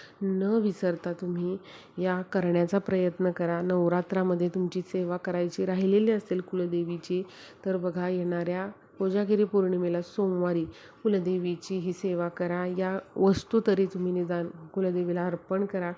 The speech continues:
यामुळे बघा, कुलदेवीचा भरभरून आशीर्वाद आपल्या कुटुंबाला मिळतो, आपल्याला मिळतो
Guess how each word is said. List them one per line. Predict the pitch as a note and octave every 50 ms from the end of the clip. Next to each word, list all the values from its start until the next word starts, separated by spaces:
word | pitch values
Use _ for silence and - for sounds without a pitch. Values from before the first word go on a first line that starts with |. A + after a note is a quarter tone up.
| - - - - - - - -
यामुळे | G3 F#3+ F#3 F#3 F3+ F3+ F3+
बघा, | F3 F#3 F3 F3 F3 F3 F3+
कुलदेवीचा | F3+ - - F#3+ F#3 F3+ F3 F#3 F3+ F#3 - G3 F3+
भरभरून | E3+ E3+ F#3+ F#3+ F3 D#3 F3+ F#3+ G3 G3 G3
आशीर्वाद | F3+ F3 E3+ - F#3 F3 E3+ F3 F3 E3+
आपल्या | - E3+ - - F3 F3 F3 F#3 F#3 - -
कुटुंबाला | G3 E3+ - - G3 G3+ G3+ G3+ G3 F#3+ F#3
मिळतो, | F#3 F#3 F3+ F3 E3+ - - E3+ E3+
आपल्याला | - - E3 - - F3 F3+ G3 G#3
मिळतो | G#3 G3 F#3 F3 E3 - E3+ E3